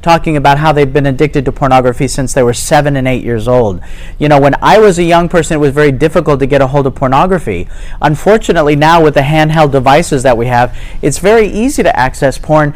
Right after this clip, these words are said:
and these have been around for so many years now that young people are getting slimed by pornography addiction at a much younger rate. And, and we'll talk about that.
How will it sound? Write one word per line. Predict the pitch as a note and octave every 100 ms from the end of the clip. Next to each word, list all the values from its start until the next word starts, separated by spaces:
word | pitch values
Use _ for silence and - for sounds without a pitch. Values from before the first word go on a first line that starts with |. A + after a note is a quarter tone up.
| - -
and | - E3
these | A3 C#4
have | G#3+
been | G3 F#3
around | D#3 E3 E3
for | D#3 D3
so | - F#3+ F#3+
many | F#3+ F3+
years | E3 F3 F3 D#3
now | D3
that | B2+ C3+
young | A2+ B2+ D3+ F#3+ G3+
people | E3+ C#3+ C3
are | B2+
getting | A#2+ C3+ B2+
slimed | - - D#3 E3 E3+
by | D3
pornography | C#3 - C#3 C#3 C#3+ D3 C#3
addiction | C3 A#2+ B2+ A#2+ - - -
at | C3
a | C#3
much | C3+ B2
younger | C3 A#2 A2+
rate. | A#2 G#2 E2 - - - - -
And, | C3 -
and | C#3
we'll | C3
talk | C#3+ B2
about | A#2+ G2+ F2
that. | F#2 F2+